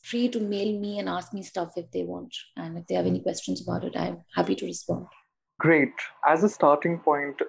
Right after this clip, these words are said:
Speaker 2: uh, Zahra, for those who don't know much about psychoanalytic psychotherapy,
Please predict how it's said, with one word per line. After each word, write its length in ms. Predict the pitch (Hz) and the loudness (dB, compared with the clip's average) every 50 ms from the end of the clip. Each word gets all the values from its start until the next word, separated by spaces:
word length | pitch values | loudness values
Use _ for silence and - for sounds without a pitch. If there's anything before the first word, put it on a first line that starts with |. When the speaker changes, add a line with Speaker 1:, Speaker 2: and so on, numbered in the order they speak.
| _ | _
Speaker 2:
uh, 80 | - 135 | 0 2
Zahra, 500 | 127 - 131 123 127 123 123 123 156 196 - - | 4 6 6 6 6 6 6 6 6 4 4 4
for 100 | 160 147 | 4 6
those 300 | 147 147 147 165 165 - | 6 6 6 6 2 4
who 140 | - 175 | 2 4
don't 280 | 160 160 156 165 190 - | 4 4 2 2 0 -2
know 320 | 135 131 135 147 151 160 | -2 4 4 6 6 6
much 360 | 160 151 139 131 131 - - _ | 6 6 4 4 4 2 -6 _
about 240 | _ 127 120 123 123 | _ 6 6 6 4
psychoanalytic 760 | - - 117 113 - - 120 117 113 113 - - 123 - _ | 4 4 4 4 4 2 4 4 4 2 0 -2 -4 -4 _
psychotherapy, 920 | - 120 117 - - 131 123 - 127 113 110 113 - _ 113 117 170 220 | 0 0 0 2 0 -2 0 4 4 4 4 2 -4 _ -4 -2 -2 -4